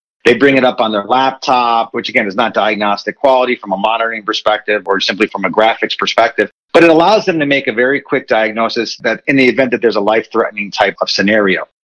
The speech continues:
The change that we're trying to push forward is radiologists in particular start to do all of their work from home. They must have diagnostic capabilities at their home. The other one that we're seeing is bandwidth limitations.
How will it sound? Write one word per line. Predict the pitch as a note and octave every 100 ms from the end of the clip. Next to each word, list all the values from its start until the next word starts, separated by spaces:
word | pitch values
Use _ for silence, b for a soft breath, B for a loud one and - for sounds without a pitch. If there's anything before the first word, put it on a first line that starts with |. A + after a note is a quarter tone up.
| _
The | - D#3+
change | - B3 C4+ G3+
that | D3
we're | E3+
trying | - D#3 C#3
to |
push | C3 -
forward | F#3 E3 C3
is | G#2
radiologists | D3+ F#3+ D3 C#3 D3+ D3+ A#2+ A#2 A#2 -
in | A2+
particular | - A#3 - D3 B2+
start | - D3 C#3+
to | C#3+ B2
do | C#3 C3
all | A3+ A#3
of |
their | B2+
work | A2+ A2+
from | A#2+ A2
home. | A2+ A2+
They | A2+
must | C3 F3 -
have | C#3+ A2
diagnostic | A2 A#2 A2 A2 - G2+
capabilities | A2+ G#2+ E2+ G#2 G2+ F2+
at | F#2+ F#2
their | -
home. | A2+ F#2+ - _ _ -
The | G3
other | B3+ C4+
one | F#3+ D3+
that | C3
we're | B2+ C3
seeing | - B2+ A#2+ G#2+ - C#3+
is | A#2+
bandwidth | C#3+ G3 F3 A2+
limitations. | G2+ F#2 F#2+ - -